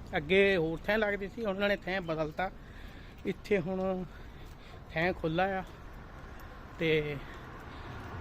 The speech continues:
ਬਹੁਤਾ ਰਸ਼ ਹੈ, ਜਿੱਦਾਂ ਭੀੜ ਨਹੀਂ ਹੁੰਦੀ, ਫਿਰ ਬੰਦਾ ਖਰੀਦਦਾਰੀ ਵਧੀਆ ਤਰੀਕੇ ਨਾਲ ਕਰ ਸਕਦਾ। ਤੇ ਅੱਜ ਆਪਾਂ ਸਾਰੇ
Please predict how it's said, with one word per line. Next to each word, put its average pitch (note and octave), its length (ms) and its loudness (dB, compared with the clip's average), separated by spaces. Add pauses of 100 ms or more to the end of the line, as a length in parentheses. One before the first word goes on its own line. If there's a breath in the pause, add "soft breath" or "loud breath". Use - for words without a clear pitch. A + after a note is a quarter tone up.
(100)
ਬਹੁਤਾ F3 320 6
ਰਸ਼ F#3 260 6
ਹੈ, F3+ 40 2
ਜਿੱਦਾਂ E3+ 260 2 (100)
ਭੀੜ G3+ 220 10
ਨਹੀਂ F3+ 160 8
ਹੁੰਦੀ, D#3+ 220 6
ਫਿਰ D3+ 180 2 (380)
ਬੰਦਾ F3 360 8 (920)
ਖਰੀਦਦਾਰੀ G3 460 12
ਵਧੀਆ G3 320 10
ਤਰੀਕੇ G3 280 4
ਨਾਲ F#3 120 4
ਕਰ E3+ 160 2
ਸਕਦਾ। D3+ 360 2 (1160)
ਤੇ F#3 180 4
ਅੱਜ E3+ 160 2
ਆਪਾਂ F3 680 4 (1300)
ਸਾਰੇ F#3 440 8